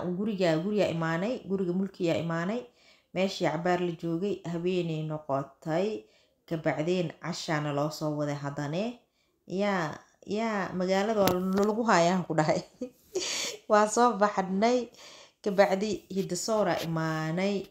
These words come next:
Naaga maanta qadeeyeen oo bariiska aragta cuneen iyo hilibkii adduunkii. Hidisoora haddana imaanay.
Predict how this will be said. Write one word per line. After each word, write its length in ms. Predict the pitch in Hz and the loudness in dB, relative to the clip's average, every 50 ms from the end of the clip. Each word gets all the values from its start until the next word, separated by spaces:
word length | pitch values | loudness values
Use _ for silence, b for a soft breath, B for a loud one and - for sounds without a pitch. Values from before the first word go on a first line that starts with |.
| _ - | _ -8
Naaga 340 | - 170 175 185 196 214 | -4 -2 -2 0 0 0
maanta 320 | 202 196 196 208 233 - - | 0 0 0 0 0 -2 -4
qadeeyeen 600 | - - 185 185 185 185 190 202 208 202 190 185 | -2 -2 0 0 2 2 2 2 2 2 2 0
oo 80 | 175 170 | 0 0
bariiska 560 | 170 190 208 226 208 - - - 180 - - | -2 -4 -4 -4 -6 -6 -2 -2 -2 0 0
aragta 400 | - 175 170 165 - - - - - | -2 -2 -2 -2 -4 -6 -6 -6 -4
cuneen 520 | 160 165 165 185 196 202 185 165 151 - | -4 -2 0 2 2 2 2 0 -2 -4
iyo 200 | - 165 170 180 160 | -4 -4 -4 -4 -4
hilibkii 520 | 202 208 196 185 185 - _ 170 170 156 - | -2 -2 -2 -2 -4 -6 _ -6 -6 -4 -2
adduunkii. 600 | - 156 160 - 208 208 202 185 - - 165 160 b b b b b b b b b _ | -4 -4 -6 -6 -4 -4 -4 -4 -4 -6 -8 -8 b b b b b b b b b _
Hidisoora 560 | 196 190 160 180 180 - 202 196 185 165 156 | -6 -4 -2 -4 -2 0 2 2 4 2 2
haddana 380 | 156 156 151 151 156 156 156 - | 0 -2 -4 -4 -4 -4 -4 -6
imaanay. 520 | - 151 151 147 147 147 143 139 139 - | -8 -8 -8 -6 -6 -6 -6 -8 -8 -10